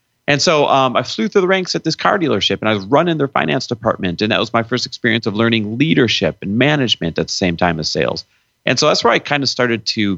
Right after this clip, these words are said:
cut my teeth in that business world. And at the time, all my friends were starting to creep over into the mortgage business. A big mortgage boom was starting to happen, and they're making money hand over fist.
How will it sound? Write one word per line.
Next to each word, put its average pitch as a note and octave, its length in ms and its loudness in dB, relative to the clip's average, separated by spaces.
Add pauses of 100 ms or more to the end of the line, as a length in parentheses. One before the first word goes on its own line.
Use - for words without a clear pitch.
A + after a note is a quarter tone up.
cut - 260 -6
my F#2 160 2
teeth F#2+ 560 -4
in F2 400 -2
that F#2 320 0
business F#2 420 -2
world. C#2 260 -2 (380)
And C3 80 2
at D3 120 -2
the C3 40 0
time, D3 400 0
all B2 160 4
my D#3+ 140 0
friends A2 480 0
were F#2+ 580 2 (120)
starting A2+ 400 0
to A2 140 -4
creep G#2+ 280 0
over F#2+ 180 2
into F#2+ 140 0
the F2+ 80 -2
mortgage F#2 500 0
business. D#2 400 -4
A D2+ 120 -4
big G2 320 -4
mortgage F#2 440 0
boom D#2 160 0
was F2+ 100 -2
starting C2 180 0
to E2+ 100 -2
happen, E2 240 0
and F#2 80 0
they're F#2+ 100 2
making G#2+ 280 0
money F#2+ 180 2
hand F#2+ 240 0
over D#2+ 180 0
fist. - 400 -4